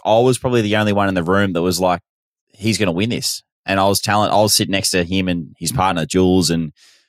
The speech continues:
Tipper was next to me, and then Joey was on it. Like, there was others on our table. Fags was on our table. Ashy was on our table.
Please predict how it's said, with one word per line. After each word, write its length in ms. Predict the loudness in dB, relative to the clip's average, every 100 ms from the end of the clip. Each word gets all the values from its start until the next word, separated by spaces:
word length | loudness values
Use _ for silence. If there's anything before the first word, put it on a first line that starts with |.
| _ _ _ -6
Tipper 180 | -2 2
was 160 | 2
next 200 | 2 0
to 60 | 0
me, 100 | 0 2
and 100 | 0
then 220 | -2 -4 -2
Joey 260 | 0 2
was 120 | 2 0
on 60 | -2
it. 100 | 0
Like, 200 | -2 0
there 100 | 0
was 80 |
others 240 | 0 0 0
on 80 | 0
our 100 | 0
table. 280 | 0 -2
Fags 320 | -2 -2 -2 0
was 80 | 2
on 60 |
our 80 | 2
table. 460 | 2 0 2 2 2
Ashy 340 | 0 0 2
was 140 | 2 2
on 80 | 0
our 100 | 0
table. 480 | 0 0 0 -2